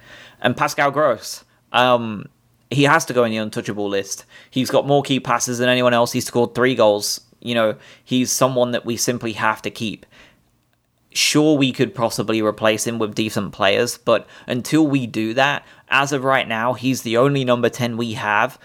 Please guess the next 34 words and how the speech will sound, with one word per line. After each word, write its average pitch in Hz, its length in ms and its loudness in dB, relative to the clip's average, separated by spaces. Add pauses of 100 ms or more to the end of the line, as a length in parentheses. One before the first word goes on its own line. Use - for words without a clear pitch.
(160)
and 117 120 -6
he 123 120 -4
should 117 200 -4
be 117 80 -6
going 110 300 0 (180)
absolutely 117 560 -2
nowhere. 80 480 -4 (260)
He 127 240 4
is 110 160 0 (140)
untouchable. 110 760 0 (320)
He 131 200 2
should 123 180 2
not 117 240 2
be 113 100 -2
going 107 440 2
anywhere. 98 560 0 (120)
He 143 160 4
will 147 220 6
get 160 140 4
attention, 139 560 -2 (320)
but 127 100 2
he 113 80 0
should 110 160 -4
go 107 160 4
nowhere. 92 480 -4 (1500)
My 127 140 2
list, 180 440 2
my 135 80 4
second 147 360 2
list 120 200 -2
is 127 180 0
the 113 80 -6
secure 113 460 2
list. - 380 -2